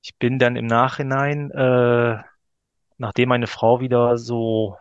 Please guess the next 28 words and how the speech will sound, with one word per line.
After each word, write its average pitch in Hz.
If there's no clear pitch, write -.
ich 131
sag 123
mal, 110
äh, -
wieder, 113
ich 113
sag 113
mal, 113
in, 107
ja, 110
zu -
Kräften -
gekommen 135
ist 127
und 120
so 120
ihre, 117
ihre 113
Mutterrolle 127
so 127
übernehmen 117
konnte, 135
hab 117
ich 131
mich 123
sehr 127
auf 120
die, 113